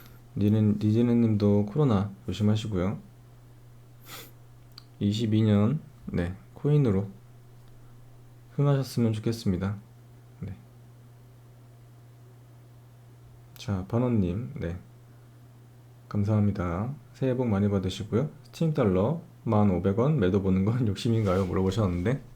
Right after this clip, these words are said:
스팀 달러 만 오백 원 위치 확인을 해볼게요. 만 오백 원.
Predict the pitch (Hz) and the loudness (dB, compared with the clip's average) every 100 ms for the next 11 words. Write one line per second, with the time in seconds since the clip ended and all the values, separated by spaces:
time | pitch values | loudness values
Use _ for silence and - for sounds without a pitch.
0 | - - - - 160 160 147 123 117 95 | -20 -20 -8 -2 -2 0 0 2 4 4
1 | 98 92 92 110 107 92 92 - 90 147 | 2 2 2 2 2 0 -2 -4 -4 -4
2 | - - - - - - - - - - | -12 -20 -18 -16 -16 -16 -20 -20 -20 -20
3 | - - - 127 120 101 98 104 113 - | -20 -14 -8 -4 0 2 2 0 -2 -2
4 | 92 85 92 117 120 92 101 85 98 107 | -2 0 0 0 0 0 0 0 -2 -2
5 | 90 104 | -4 -8